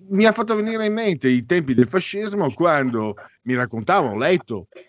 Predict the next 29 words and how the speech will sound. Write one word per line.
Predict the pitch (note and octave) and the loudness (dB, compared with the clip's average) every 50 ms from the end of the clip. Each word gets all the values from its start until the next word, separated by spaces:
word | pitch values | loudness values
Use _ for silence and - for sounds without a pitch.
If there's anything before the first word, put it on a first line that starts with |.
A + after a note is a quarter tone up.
| _ | _
mi | _ A2+ | _ -16
raccontavano | A2+ A#2 A#2 B2 A2+ C#3+ C#3+ C#3+ C3+ B2+ | -14 -12 -12 -10 -4 -4 -4 -4 -4 -6
i | B2+ | -6
vecchi, | B2+ D#3 D#3 C#3 A#2+ - - G2+ | -6 -4 -6 -6 -6 -8 -14 -20
per, | F#2+ _ D3 D#3+ E3+ E3+ E3 E3 | -18 _ -10 -6 -6 -4 -4 -4
eh, | D#3+ E3 D#3+ D#3 D3+ D3+ C#3+ C#3 C3+ B2 | -2 0 0 2 2 2 0 -2 -4 -4
per | G2 C#3+ B2+ A2 | -4 -6 -6 -2
tante, | - F3+ F#3+ F3+ D3 - D#3 D3 C#3 C#3 C#3 B2+ | -2 -2 -2 -2 -4 -6 -6 -4 -4 -4 -4 -4
per | G#2+ C#3+ C3+ | -6 -10 -10
tante | - E3 F3 E3+ - D#3 | -8 -10 -10 -6 -6 -6
situazioni | C3+ - D3+ - F#3+ G3 - - D#3 D#3 F#3+ G3+ | -6 -6 0 2 2 2 2 0 -4 -6 -4 -4
dovevi | E3 D3+ C#3+ C#3 D#3 F3+ | -2 0 0 0 2 2
avere | F3 C#3+ C3 C#3+ D#3+ G3 | 2 2 2 0 2 2
la | F#3+ C#3+ G#2+ | 0 0 -2
tessera | - C#3 C3+ - E3+ C#3+ B2 | -4 -6 -6 -4 -4 -4 -6
di | C3 | -6
partito, | B2 - F3+ - - C3+ D3+ D3 F#3+ | -4 -6 -6 -6 -6 -8 -4 -2 -2
altrimenti | F3 D#3 F#3 E3+ D3 C3 B2+ B2 E3 | 0 0 0 0 0 -2 -4 -4 -6
passavi | D#3 - C3+ - C3 B2+ C#3 | -6 -6 -4 -4 -2 -2 -2
sempre | C3 - B2 A#2 C3+ | -4 -4 -6 -6 -4
indietro | C#3+ C3 G#2+ G2+ - F#2 | -2 -2 -2 -2 -2 -4
la | F2 F2 | -6 -4
fila. | - - C3 G#2+ G2 F2 - - - - | 0 2 4 4 4 0 -2 -6 -10 -8
Sta | - - F#3 F3+ | 0 2 2 2
succedendo | D#3 D#3 - E3+ E3 F3+ E3+ D#3 | 2 2 0 0 0 2 2 2
questo | C3+ - G#3 G#3+ G#3 G3 | 2 4 4 2 2 2
nelle | D3+ C3 B2 | 0 -2 -2
università | A#2+ A#2 A#2 A2+ A#2 - G#2+ - B2+ | -2 -4 -6 -6 -8 -10 -10 -8 -8
italiane? | A#2+ A2+ B2+ B2 D3 D3 B2 A2 G2+ G#2 G#2+ A2 | -8 -6 -6 -4 -4 -4 -4 -4 -6 -8 -10 -12